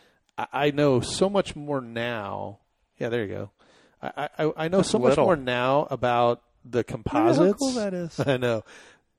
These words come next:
Speaker 1: That I think it would be a lot easier for me to work. 'Cause I got to a point working on that thing where I was like, "How do I even attach?"
Speaker 2: Right.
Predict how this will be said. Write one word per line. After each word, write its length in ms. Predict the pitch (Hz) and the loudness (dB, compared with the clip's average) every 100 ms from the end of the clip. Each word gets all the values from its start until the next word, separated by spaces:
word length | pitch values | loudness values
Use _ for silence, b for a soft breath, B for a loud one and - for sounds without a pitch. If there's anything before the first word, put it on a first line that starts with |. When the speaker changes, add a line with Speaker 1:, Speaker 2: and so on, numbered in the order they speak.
| - | -12
Speaker 1:
That 280 | 123 135 127 | 2 4 4
I 120 | 127 | 2
think 300 | 131 - 147 147 | 0 0 0 0
it 80 | |
would 160 | 139 120 | 0 0
be 140 | 127 | 2
a 60 | 120 | 4
lot 300 | 113 117 113 | 4 2 0
easier 380 | 120 110 107 107 | -4 -4 -2 -4
for 160 | - | -6
me 140 | 110 104 | -10 -10
to 80 | 101 | -8
work. 200 | 104 - | -4 2
'Cause 140 | 127 | 4
I 100 | 175 | 6
got 180 | 214 202 | 4 6
to 120 | 175 | 6
a 60 | 143 | 6
point 360 | - 139 135 | 4 0 0
working 280 | 123 120 127 | 0 0 -2
on 100 | 120 | -2
that 160 | 120 117 | -2 -4
thing 220 | 131 123 | -6 -6
where 120 | 113 | -2
I 60 | 113 | 0
was 140 | 110 | 0
like, 160 | 107 98 | -2 -6
"How 160 | - 151 | -2 0
do 120 | 277 | 2
I 120 | 240 | 0
even 260 | 147 143 110 | 0 -2 -2
attach?" 760 | 95 - - 131 82 - - - | -6 -10 -8 -6 -8 -12 -12 -8
Speaker 2:
Right. 280 | 95 92 | -10 -10